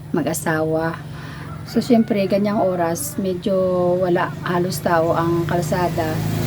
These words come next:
Tapos si Robert, naisipan niya na magwalis-walis muna doon sa gilid ng bahay habang nagbabantay ng tindahan. So, ako naman nahiga kasi parang gusto kong matulog dahil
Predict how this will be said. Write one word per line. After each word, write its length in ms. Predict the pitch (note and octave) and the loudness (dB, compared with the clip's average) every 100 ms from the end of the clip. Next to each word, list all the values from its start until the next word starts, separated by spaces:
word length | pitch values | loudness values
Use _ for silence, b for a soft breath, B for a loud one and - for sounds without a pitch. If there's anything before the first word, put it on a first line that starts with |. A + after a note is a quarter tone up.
| - - | 0 2
Tapos 120 | - - | 4 4
si 80 | A#3+ | 6
Robert, 480 | A3+ G#3+ F#3+ F3 F#3 | 4 4 0 0 0
naisipan 560 | F3+ - F#3+ F#3+ F#3 | -2 -2 -4 -2 -2
niya 160 | F#3 F3+ | 0 0
na 480 | F3 E3+ E3 E3 E3 | 2 0 -2 -4 -4
magwalis-walis 720 | F#3+ F3 F3+ F3+ F#3 F3 F3 F#3 | -2 0 0 0 0 -2 0 0
muna 240 | F3 F3 | 2 2
doon 320 | E3+ E3+ E3 | 2 0 0
sa 400 | E3 - D#3+ D#3 | 0 -2 -2 -4
gilid 400 | F3 F3+ F3 F3 | -2 0 2 2
ng 160 | F#3 F3 | 0 0
bahay 320 | F3 E3+ E3+ | 0 -2 -2
habang 400 | F3+ F#3+ G3 F#3+ B B B B B B | -2 0 0 -2 B B B B B B
nagbabantay 560 | - F#3+ G3+ A3 A3+ A3+ | -2 2 4 4 4 4
ng 160 | A3 G#3+ | 2 0
tindahan. 720 | A3 G#3 F3+ E3+ F3 G3+ A3 | 0 0 0 -2 -4 -2 0
So, 80 | A#3 | 0
ako 240 | A3+ B3 | 4 4
naman 320 | A#3 G#3 G#3 | 4 2 -2
nahiga 720 | G#3 E3+ F#3+ F3+ F3+ G#3 - | -4 -4 -6 -4 0 0 -2
kasi 240 | - F#3+ G3+ | -4 -6 -2
parang 560 | G3 F#3+ F#3+ G3 G3+ F#3 B B B - - | 0 0 0 0 -2 -4 B B B -8 -2
gusto 240 | A#3+ A#3+ | 4 4
kong 240 | A#3+ A3+ A3 | 6 4 4
matulog 400 | G#3+ G3 G3+ G3+ | 2 0 0 0
dahil 240 | G3+ G3+ | 2 2